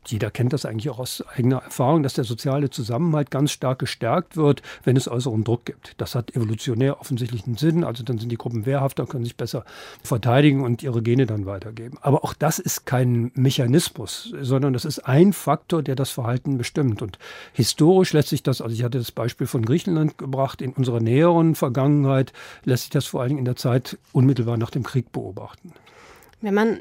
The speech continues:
Speaker 2: genau noch einen weiteren Rückblick in die Geschichte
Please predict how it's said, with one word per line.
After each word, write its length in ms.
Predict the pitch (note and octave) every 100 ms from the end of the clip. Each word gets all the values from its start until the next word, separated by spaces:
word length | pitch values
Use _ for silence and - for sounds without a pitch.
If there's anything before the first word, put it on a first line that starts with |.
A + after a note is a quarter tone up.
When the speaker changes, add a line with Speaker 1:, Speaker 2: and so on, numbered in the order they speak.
| -
Speaker 2:
genau 280 | F#3+ F3+ F#3+
noch 200 | F#3+ -
einen 200 | F3 E3
weiteren 440 | E3 G#3 G#3+ G#3
Rückblick 520 | G#3 F3+ A3+ - G3 -
in 120 | F#3+
die 80 | F3
Geschichte 560 | F#3 G#3+ G#3+ - F#3+